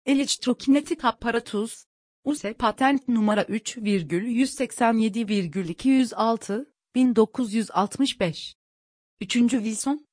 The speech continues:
S. Barrett, S. R. Frictofan aeroplane with solid satellite on propulsion.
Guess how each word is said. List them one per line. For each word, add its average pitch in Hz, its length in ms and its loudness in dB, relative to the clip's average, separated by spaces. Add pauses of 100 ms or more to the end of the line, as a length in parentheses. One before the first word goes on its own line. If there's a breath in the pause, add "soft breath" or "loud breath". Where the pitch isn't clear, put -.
(140)
S. 160 460 -4 (220)
Barrett, 175 640 -2 (180)
S. 175 480 -2 (520)
R. 165 300 0 (400)
Frictofan 254 880 -2
aeroplane 214 680 2
with - 220 -4
solid 240 300 -2
satellite 277 680 0
on 269 280 2
propulsion. 226 840 -6